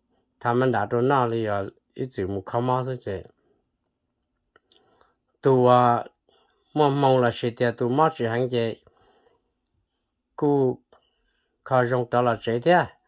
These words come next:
Tụ, ờ, là ba chỉ tàu chỉ. Thế cơn giải. Khó nói là khó chỉnh chỉnh nè. Ê, cô cháu cứ tin cô một số đời tụi nhau nó khó tin là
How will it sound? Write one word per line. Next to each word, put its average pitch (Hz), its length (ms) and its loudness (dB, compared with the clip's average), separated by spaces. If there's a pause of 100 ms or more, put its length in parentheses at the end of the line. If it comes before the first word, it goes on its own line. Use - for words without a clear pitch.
(500)
Tụ, 120 140 0
ờ, 113 80 2
là 113 220 0
ba 151 160 4
chỉ 117 120 -10
tàu 120 240 -2
chỉ. 110 380 -6 (760)
Thế 143 120 0
cơn 123 300 2
giải. 117 320 0 (1700)
Khó 110 140 -2
nói 120 200 4
là 113 100 0
khó 104 240 -6
chỉnh 85 220 -10
chỉnh 127 200 -2
nè. 113 160 -4 (1160)
Ê, 98 220 -10
cô 104 120 -8
cháu 104 200 0
cứ 104 140 -10
tin 120 260 -2
cô 120 120 0
một 101 260 -6
số 104 120 -6
đời 101 240 -2
tụi 95 200 -8
nhau 123 160 -2
nó 117 80 -10
khó 98 160 -10
tin 117 220 -6
là 90 320 -6